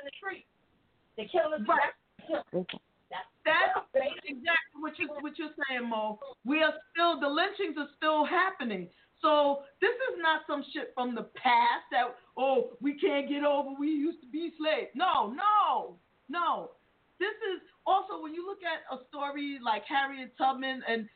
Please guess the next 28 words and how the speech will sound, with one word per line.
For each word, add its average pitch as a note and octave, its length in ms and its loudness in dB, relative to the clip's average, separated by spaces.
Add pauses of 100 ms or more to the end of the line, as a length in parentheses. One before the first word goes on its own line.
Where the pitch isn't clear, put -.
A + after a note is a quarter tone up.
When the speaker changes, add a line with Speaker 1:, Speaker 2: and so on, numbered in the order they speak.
(100)
Speaker 2:
how C#4+ 220 2
this C#4 140 -4 (100)
one C#4+ 480 2
woman C#4+ 560 -2 (600)
walked F#4 560 2 (1000)
a - 60 -8
hundred B3 340 -8
miles F4 420 2
to G4 160 -4
freedom E4+ 440 0 (960)
and A3+ 220 -2
brought B3+ 180 0
her D#4+ 240 0
people F#4+ 300 -2
with G#4 320 -4
her, C#4 240 -2 (420)
this, D#4+ 120 -4 (260)
this F4 140 -2 (100)
should D#4 180 -8
motivate D4+ 600 0 (100)
somebody A#3 720 0 (260)
with D4+ 280 -4
that B3+ 400 0 (260)
spirit E4 640 -2 (1080)
to D#4+ 100 -6
do E4 320 -4
it D#4 60 -6
again. D#4 480 -6